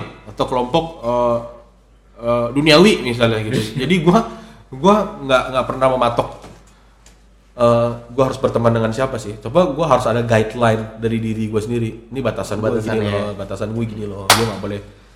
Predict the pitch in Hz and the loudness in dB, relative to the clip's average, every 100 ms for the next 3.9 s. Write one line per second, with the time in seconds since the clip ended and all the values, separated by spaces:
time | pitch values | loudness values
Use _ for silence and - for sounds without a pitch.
0 | _ _ _ 101 98 101 98 95 95 98 | _ _ _ -14 -8 -8 -6 -6 -6 -4
1 | 104 104 98 - 95 98 101 95 92 - | -2 -2 -4 -10 -14 -8 -8 -8 -12 -16
2 | 101 - _ _ 101 120 135 107 101 110 | -20 -20 _ _ -8 -6 -2 -2 -2 -6
3 | 147 107 98 95 151 110 98 104 120 | -6 -10 -12 -12 -10 -8 -10 -12 -14